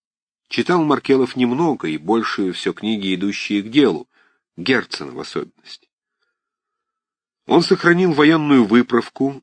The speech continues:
жил спартанцем и монахом. Несколько лет тому назад он страстно влюбился в одну девушку,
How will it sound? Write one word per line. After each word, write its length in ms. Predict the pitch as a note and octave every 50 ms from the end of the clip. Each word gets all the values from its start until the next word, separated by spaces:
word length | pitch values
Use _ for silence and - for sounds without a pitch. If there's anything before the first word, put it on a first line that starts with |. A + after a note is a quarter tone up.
| -
жил 300 | B2 A2 A#2 C3+ E3 -
спартанцем 880 | - - - - A#2+ G2 - _ - A#2 C#3 D3 D3 - - D3 C3+
и 160 | B2 - - C3
монахом. 680 | C3 C3 A#2+ G2+ F2 E2 E2 - - - - - - _ _ _ _ _ _ _ _ _ _ _ _ _ _ _ _ _ _ _ _ _ _ _ _ _ _ _ _
Несколько 500 | - G#2 C3 C3+ - - C#3 B2+ - -
лет 220 | B2 B2 B2+ B2 -
тому 200 | A#2 A2+ A2+ A2+
назад 380 | A2+ A2+ G#2+ C3 D3+ C3+ -
он 80 | E2+ F2
страстно 480 | - - - A#2+ C3+ C3+ - - -
влюбился 500 | A#2 A2 A2+ A2+ A2 B2 B2+ A#2+ - -
в 60 | A2+ A2+
одну 220 | A2 A2 A#2+ A#2+
девушку, 580 | A2+ B2 B2+ A#2 F#2+ E2 - - - - -